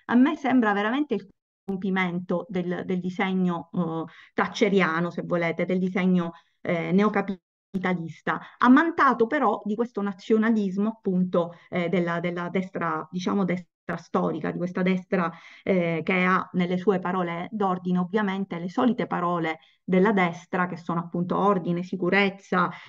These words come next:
eh, eccetera, identità, neanche a dirlo, su cui appunto anche, eh, il libro si, si, si sofferma moltissimo. E di contro appunto a sinistra abbiamo, diciamo, quella, quella tanta confusione,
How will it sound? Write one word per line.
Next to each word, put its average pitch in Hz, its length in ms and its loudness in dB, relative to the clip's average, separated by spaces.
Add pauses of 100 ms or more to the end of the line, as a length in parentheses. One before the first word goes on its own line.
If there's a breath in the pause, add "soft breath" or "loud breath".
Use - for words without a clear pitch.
eh, 170 280 -2
eccetera, 190 560 0
identità, 180 720 0
neanche 170 320 -6
a 220 40 -2
dirlo, 190 520 0 (160 loud breath)
su 202 200 -4
cui 196 320 2 (260)
appunto 185 360 0
anche, 175 440 0 (220 loud breath)
eh, - 100 0
il 180 100 2
libro 190 260 4
si, 180 320 -4
si, 170 320 -4 (680)
si - 220 -4
sofferma 190 640 2
moltissimo. 180 880 -2 (460 soft breath)
E 240 120 6
di 302 120 4
contro 349 440 2
appunto 240 320 0
a - 20 -6
sinistra 294 560 -6
abbiamo, 208 500 0
diciamo, 196 360 -4
quella, 185 440 -2
quella 196 380 -2 (100)
tanta 349 320 -6
confusione, 208 920 -2